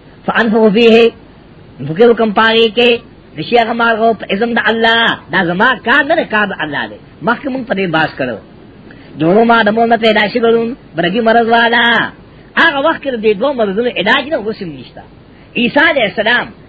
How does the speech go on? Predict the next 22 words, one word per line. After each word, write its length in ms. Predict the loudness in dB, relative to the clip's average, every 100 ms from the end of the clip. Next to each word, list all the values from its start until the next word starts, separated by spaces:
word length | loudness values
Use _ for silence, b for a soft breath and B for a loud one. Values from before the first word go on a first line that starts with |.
| -6
په 80 | -2
داسې 300 | 0 0 -2
دور 300 | 2 4 2
کې 140 | 2 2
راغلی 280 | 2 2 0
و 80 | -2 -6 -10
چې 60 | -6 -2
هغه 120 | 0 0
وخت 160 | -2
کې 60 | -4
د 80 | -4 -2
طب 200 | -4 -2
چرچا 300 | -4 -4 -8
وه. 80 | -8 -16 -20 -20 -20 -20 B B B 0
او 60 | 2
ژوند 260 | 2 0
کوم 280 | 0 0 2
مړي 260 | 4 4 2
په 60 | 0
اذن 260 | 0 2 0
د 40 | 0
الله. 540 | 0 2 2 2 -2